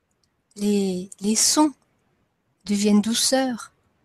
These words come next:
C'est ça la cinq D. Ce n'est pas, euh,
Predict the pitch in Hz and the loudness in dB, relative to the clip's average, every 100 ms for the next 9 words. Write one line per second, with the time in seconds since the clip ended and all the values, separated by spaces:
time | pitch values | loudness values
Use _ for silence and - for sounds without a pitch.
0 | _ _ _ _ - 220 - 311 285 233 | _ _ _ _ -10 -2 -2 -2 -4 -4
1 | 226 214 208 208 214 _ _ _ _ _ | -2 0 -2 -4 -8 _ _ _ _ _
2 | _ _ _ _ - - 202 202 208 - | _ _ _ _ -8 0 2 4 2 -2
3 | - 254 262 247 208 185 | -2 0 2 2 2 2